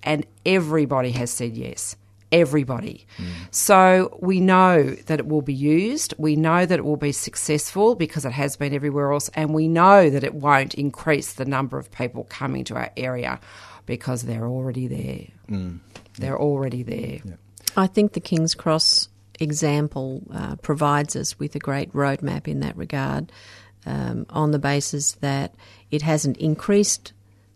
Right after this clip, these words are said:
Speaker 3: the, the usage, it's decreased the needles on the street, it's decreased,
Speaker 2: The
Speaker 3: um,
Speaker 2: deaths,
Speaker 3: the,
Speaker 2: yeah.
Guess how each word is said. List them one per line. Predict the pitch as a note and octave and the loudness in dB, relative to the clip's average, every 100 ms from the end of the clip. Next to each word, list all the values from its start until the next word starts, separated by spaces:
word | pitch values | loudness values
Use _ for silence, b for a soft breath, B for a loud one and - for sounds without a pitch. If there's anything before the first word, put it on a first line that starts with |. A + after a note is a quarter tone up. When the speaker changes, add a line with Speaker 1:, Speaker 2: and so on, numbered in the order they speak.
| - | -6
Speaker 3:
the, | D3 D3 - | -4 -4 -4
the | D3+ | -4
usage, | D#3 F3 E3+ F3 E3+ - - | 0 2 2 2 0 -4 -6
it's | C#3+ - | -6 -6
decreased | - F3 F3 - F3+ E3+ E3+ - | 0 2 2 0 2 4 2 -2
the | |
needles | D3+ D#3 D#3 D#3 D#3 | 0 0 0 -2 -2
on | D3 | -2
the | D3 | 0
street, | - D#3 D3+ D3 D3 | -2 0 0 0 -2
it's | - - - | -6 -8 -6
decreased, | C#3+ D3+ - D#3 D3 D3 - - - b b b | -4 -4 -2 0 2 2 -2 -4 -8 b b b
Speaker 2:
The | G#2+ | -8
Speaker 3:
um, | - | -2
Speaker 2:
deaths, | A2+ F2 - - | -2 -2 -6 -6
Speaker 3:
the, | D3 A#2+ | 0 0
Speaker 2:
yeah. | A#2 | 0